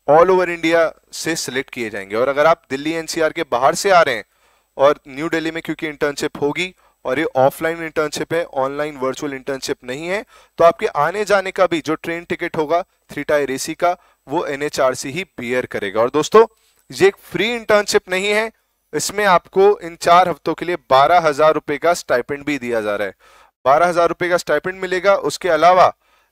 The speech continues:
लास्ट में अलग-अलग कॉम्पिटिशन्स ऑर्गेनाइज किए जाएंगे, तो उसमें भी अगर आप विजेता बनते हो, उसको जीतते हो, तो भी आपको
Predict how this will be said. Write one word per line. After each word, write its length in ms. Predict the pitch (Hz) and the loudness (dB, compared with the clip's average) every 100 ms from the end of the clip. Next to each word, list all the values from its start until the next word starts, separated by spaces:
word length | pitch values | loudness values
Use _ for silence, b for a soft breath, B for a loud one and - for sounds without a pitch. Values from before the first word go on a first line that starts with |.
| 123 | -12
लास्ट 480 | 123 135 180 190 180 | 0 4 4 2 -6
में 140 | 196 | -2
अलग-अलग 340 | 165 165 170 | -2 0 0
कॉम्पिटिशन्स 580 | 165 151 143 151 - 151 | 0 -2 -2 -6 -6 -2
ऑर्गेनाइज 480 | 131 127 135 151 170 | -2 -2 -4 -4 -4
किए 200 | 175 160 | -4 -4
जाएंगे, 360 | 156 151 180 190 _ _ - | -2 -4 -6 -8 _ _ -6
तो 80 | 156 | -2
उसमें 260 | 147 170 175 | -2 -4 -6
भी 160 | 190 | -2
अगर 240 | 170 156 165 | -2 2 2
आप 140 | 151 | 2
विजेता 380 | 135 139 143 147 | -2 -4 -2 -2
बनते 340 | 131 135 160 | -2 -8 -6
हो, 180 | 151 156 | -4 -4
उसको 240 | 139 156 | -6 -6
जीतते 360 | 135 131 135 170 | -8 -10 -8 -6
हो, 180 | 160 143 | -4 -4
तो 240 | - 151 | -4 -6
भी 300 | 151 185 147 _ 120 | -4 -8 -8 _ -4
आपको 440 | 120 _ 165 | -4 _ -4